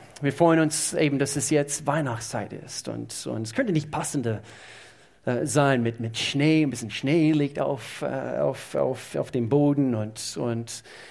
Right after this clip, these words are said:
und eben heute startet diese, äh, diese Adventszeit. Und nicht vergessen, wir machen dieses Jahr zum ersten Mal zwei Heiligabend-Gottesdienste. Und so, es gibt eine um vierzehn Uhr mit Kids World, also mit Kinderdienst,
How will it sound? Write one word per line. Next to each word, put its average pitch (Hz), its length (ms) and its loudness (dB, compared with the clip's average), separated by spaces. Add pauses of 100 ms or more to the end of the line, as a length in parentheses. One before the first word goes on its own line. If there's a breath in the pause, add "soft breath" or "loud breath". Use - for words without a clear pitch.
(200 loud breath)
und 127 320 -2
eben 156 240 0
heute 160 240 4
startet 147 340 4
diese, 131 320 0 (800)
äh, 139 180 2
diese 147 260 0
Adventszeit. 123 760 -2
Und 113 320 -6 (260 loud breath)
nicht 214 180 2
vergessen, 147 600 4
wir 139 240 4
machen 156 340 2
dieses 151 260 0
Jahr 147 140 4
zum 143 140 -2
ersten 143 300 2
Mal 135 160 4
zwei 170 540 6 (300 loud breath)
Heiligabend-Gottesdienste. 139 1160 2 (540 loud breath)
Und 127 140 -2
so, 131 120 -2
es 120 100 -4
gibt - 180 0
eine 147 260 6
um 120 100 -2
vierzehn 165 460 2
Uhr 156 280 2 (160 loud breath)
mit 147 320 4
Kids - 300 2
World, 113 200 0
also 113 140 0
mit 151 240 2
Kinderdienst, 123 840 0